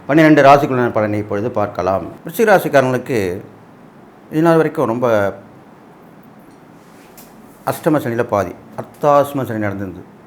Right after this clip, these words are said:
ரொம்ப கஷ்டப்பட்டு இருப்பீங்க. இப்போ அடுத்த வருடம் சனி பெயர்ச்சி மாறுகிறது. அப்போ கண்டிப்பா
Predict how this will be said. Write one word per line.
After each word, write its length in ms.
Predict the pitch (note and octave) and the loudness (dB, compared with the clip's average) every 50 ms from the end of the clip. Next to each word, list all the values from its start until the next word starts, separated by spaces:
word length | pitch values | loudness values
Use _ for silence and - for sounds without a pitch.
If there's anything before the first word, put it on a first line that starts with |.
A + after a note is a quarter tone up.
| - - | -14 -4
ரொம்ப 120 | F#3+ A3+ G#3+ E3+ | -4 -2 0 -2
கஷ்டப்பட்டு 340 | D#3 - A#2+ G2+ F#2+ - F2+ F2 | -2 -2 -4 -6 -6 -10 -12 -14
இருப்பீங்க. 240 | D#2+ F2 E2 D#2 - - - - - - - - - - - - - - - - A2+ - | -14 -14 -14 -14 -16 -20 -20 -20 -20 -20 -20 -20 -20 -20 -20 -20 -20 -20 -14 -12 -12 -12
இப்போ 200 | - - G#2 G#2 G2 - - C3+ | -12 -10 -8 -6 -6 -4 -2 -2
அடுத்த 200 | D#3 E3 E3 E3 C3 A#2 | -2 0 0 0 2 2
வருடம் 280 | A2 G2+ G2+ F#2+ G2 - - - - - | 2 0 -2 -4 -6 -10 -12 -16 -6 -4
சனி 160 | C#3+ D3+ D#3 D3+ - | 0 0 0 0 0
பெயர்ச்சி 300 | A#2 A2 G#2+ G#2+ - G#2+ G2+ G2+ | -2 -2 -2 -4 -6 -8 -6 -4
மாறுகிறது. 480 | G2 G2 F#2+ F#2+ F2 E2+ E2+ E2 E2 F2 - - - - - - - - - - - A#2 | -4 -4 -4 -6 -8 -8 -10 -10 -12 -14 -18 -20 -20 -20 -20 -20 -20 -20 -20 -14 -12 -12
அப்போ 140 | G#2+ - G#2+ - | -10 -10 -8 -8
கண்டிப்பா 400 | A2+ A2 G#2+ A2 G#2 G#2+ G2+ F#2 | -6 -6 -6 -6 -6 -6 -6 -6